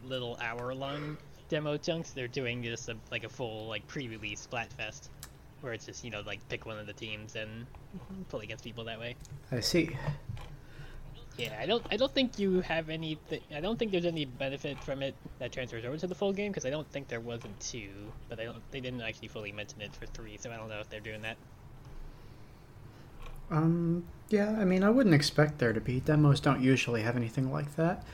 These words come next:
Speaker 2: but
Speaker 1: Yeah. They do have, like, a little benefit if you have Splatoon two save data, like, they give you, like, a few bits of, like, the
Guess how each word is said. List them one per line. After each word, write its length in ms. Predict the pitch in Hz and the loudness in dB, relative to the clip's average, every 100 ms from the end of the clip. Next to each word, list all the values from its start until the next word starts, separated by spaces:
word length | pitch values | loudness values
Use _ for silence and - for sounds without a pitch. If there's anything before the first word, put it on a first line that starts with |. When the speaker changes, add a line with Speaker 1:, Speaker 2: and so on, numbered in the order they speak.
| - - - - - - | -12 -14 -14 -16 -10 4
Speaker 2:
but 240 | 135 147 - - - 135 | 6 6 0 -14 -12 -6
Speaker 1:
Yeah. 380 | 131 127 127 131 - - - - - - - - - - - | -4 -4 -4 -8 -10 -16 -18 -16 -16 -18 -18 -16 -16 -14 -2
They 120 | 208 | 2
do 180 | 214 269 | 4 6
have, 200 | 226 196 | 6 6
like, 160 | 175 160 | 4 2
a 60 | 123 | 0
little 520 | 143 143 131 131 131 131 | 0 2 2 2 -2 -4
benefit 420 | 139 113 113 143 | -4 -4 -4 -6
if 140 | 120 - | -6 -6
you 100 | 120 | -4
have 180 | 120 117 | -4 -4
Splatoon 520 | - 135 - 113 104 | -6 -6 -6 -8 -6
two 200 | 123 117 | -6 -6
save 320 | - 107 104 | -6 -6 -6
data, 260 | 110 107 107 | -4 -4 -4
like, 180 | 104 107 | -6 -6
they 100 | 117 | -6
give 180 | 113 | -6
you, 100 | 107 | -6
like, 160 | 107 104 | -6 -6
a 40 | |
few 380 | - - 113 104 | -8 -8 -6 -4
bits 240 | 104 107 127 | -4 -6 -6
of, 80 | |
like, 220 | 113 98 | -4 -4
the 120 | - | -6